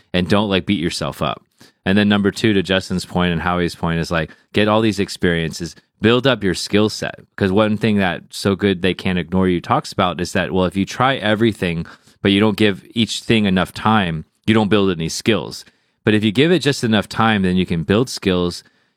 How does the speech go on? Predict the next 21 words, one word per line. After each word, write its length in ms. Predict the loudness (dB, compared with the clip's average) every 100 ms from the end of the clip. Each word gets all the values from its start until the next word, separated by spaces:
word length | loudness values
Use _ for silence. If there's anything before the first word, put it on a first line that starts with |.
| -2
You'll 180 | 2 4
learn 220 | 2 2
that 120 | 2
maybe 220 | 2 4
this 180 | 2 0
isn't 280 | -2 -4 -4
for 240 | 0 2
you, 280 | 2 2 0
but 220 | 0 -4 0
ultimately, 720 | -2 -2 -2 -2 -2 -2 -2 -6 _ _ _
you 100 | 0
know, 240 | 0 -4 -6
later 400 | 0 2 2 2
on, 340 | 2 2 2 0
you 80 | -2
can 160 | -4
put 200 | -2 -2
all 240 | 0 0 2
these 220 | 0 -2
pieces 380 | -2 -2 -4 -6
together, 640 | -4 0 0 0 -2